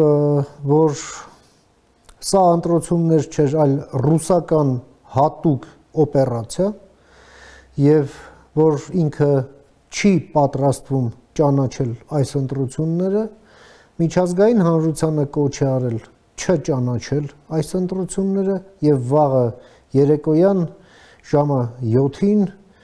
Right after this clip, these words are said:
հայտարարել է, որ, ը, Ռուսթավելի պողոտայի վրա լինելու է զանգվածային ցույց։ Ինչ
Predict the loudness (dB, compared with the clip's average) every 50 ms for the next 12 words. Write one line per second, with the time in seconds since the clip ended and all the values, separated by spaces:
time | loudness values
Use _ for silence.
0 | _ _ _ _ _ _ -4 -2 0 0 2 2 2 2 4 4 2 2 0 2
1 | 2 2 2 4 2 2 2 -2 -6 -16 -20 _ _ _ _ _ _ _ _ _
2 | _ -8 -4 -2 0 0 0 0 2 2 2 2 2 0 0 0 -2 -2 0 2
3 | 2 2 2 2 2 2 0 -2 -2 -2 0 0 0 0 0 2 2 2 2 2
4 | 2 2 2 0 0 0 0 0 0 -2 -2 -2 0 0 -2 -2 -4 -4 -6 -4
5 | -2 0 0 0 0 0 0 -2 -2 -2 -2 -2 -2 -2 -2 -4 -4 -8 -12 -18
6 | _ _ _ _ -4 0 0 0 0 -2 -6 -14 -20 -20 _ _ _ _ _ _
7 | _ _ _ _ _ _ -20 -20 _ -20 -20 -20 -20 _ _ 0 2 2 2